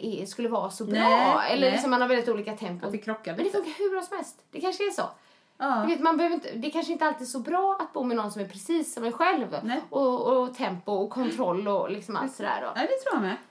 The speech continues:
Speaker 1: Det funkar jättebra.
Speaker 2: Ja.
Speaker 1: Och sen, eh, Hanna då, hon bodde där mycket också. Fast hon
Speaker 2: Ja.
Speaker 1: flyttade liksom inte in, men vi hängde. Vi
Speaker 2: Ja,
Speaker 1: hängde
Speaker 2: ja.
Speaker 1: lite
Speaker 2: Nej, det var
Speaker 1: runt.
Speaker 2: ert hat,
Speaker 1: Ja.
Speaker 2: liksom.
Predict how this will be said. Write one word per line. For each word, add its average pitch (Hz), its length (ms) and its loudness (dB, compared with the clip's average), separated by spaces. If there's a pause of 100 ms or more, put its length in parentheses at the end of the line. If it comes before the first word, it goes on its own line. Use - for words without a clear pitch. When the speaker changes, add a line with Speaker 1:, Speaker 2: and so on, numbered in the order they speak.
Speaker 1:
Det 285 180 2
funkar 226 220 -2
jättebra. - 440 -4 (100)
Speaker 2:
Ja. 269 120 -4 (260)
Speaker 1:
Och 233 140 -4
sen, 220 320 -4
eh, 208 220 -4 (840)
Hanna 208 500 -2
då, 208 80 -4 (100)
hon 220 280 -2
bodde 254 400 0
där 175 220 2
mycket 208 340 -6
också. 254 320 -4 (200)
Fast 208 180 -6
hon 175 120 -2
Speaker 2:
Ja. 175 60 -6
Speaker 1:
flyttade 208 500 -4
liksom 202 440 -6
inte 190 200 -8
in, 190 340 -6
men 190 120 -4
vi 202 60 -2
hängde. 185 380 -8
Vi - 60 -14 (120)
Speaker 2:
Ja, 226 80 0
Speaker 1:
hängde 226 260 4
Speaker 2:
ja. 185 140 4
Speaker 1:
lite - 160 -6
Speaker 2:
Nej, 180 160 -2
det 180 80 -4
var 185 80 0
Speaker 1:
runt. 180 100 0
Speaker 2:
ert 147 240 -2
hat, - 320 2
Speaker 1:
Ja. - 40 -14
Speaker 2:
liksom. - 240 -10